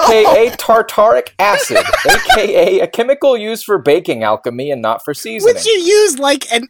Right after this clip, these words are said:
Speaker 2: eighth of a teaspoon <laughs> in at most.
Speaker 1: His reasoning?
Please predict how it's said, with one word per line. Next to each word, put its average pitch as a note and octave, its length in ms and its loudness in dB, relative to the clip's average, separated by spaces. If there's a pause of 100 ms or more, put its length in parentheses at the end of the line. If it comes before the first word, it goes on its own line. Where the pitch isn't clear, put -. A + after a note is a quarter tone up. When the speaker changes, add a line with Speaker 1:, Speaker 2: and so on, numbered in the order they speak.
(140)
Speaker 2:
eighth D#4 360 -4
of C4 120 -2
a A#3 60 -8
teaspoon C4+ 640 -2
<laughs> B3+ 280 -2
in A3 220 -2
at G3 140 -6 (340)
most. - 720 -4 (880)
Speaker 1:
His D#3+ 200 -4
reasoning? G#3 540 -4